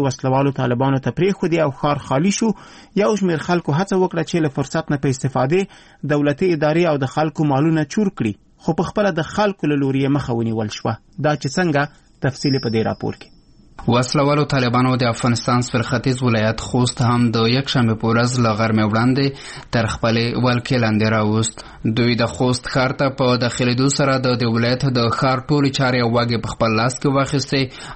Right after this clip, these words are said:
Speaker 2: او لومړی یې د دې ولایت له مرکزي زندان نه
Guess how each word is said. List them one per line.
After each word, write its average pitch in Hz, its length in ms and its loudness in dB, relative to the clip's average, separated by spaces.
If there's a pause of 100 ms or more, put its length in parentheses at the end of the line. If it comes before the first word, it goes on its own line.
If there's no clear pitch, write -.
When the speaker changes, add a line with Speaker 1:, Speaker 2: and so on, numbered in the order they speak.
Speaker 2:
او 123 140 4
لومړی 135 420 2
یې 135 160 2
د - 20 2 (120)
دې 123 140 0
ولایت 120 260 0
له 127 140 2
مرکزي 117 460 2 (120)
زندان 113 320 2
نه 135 100 2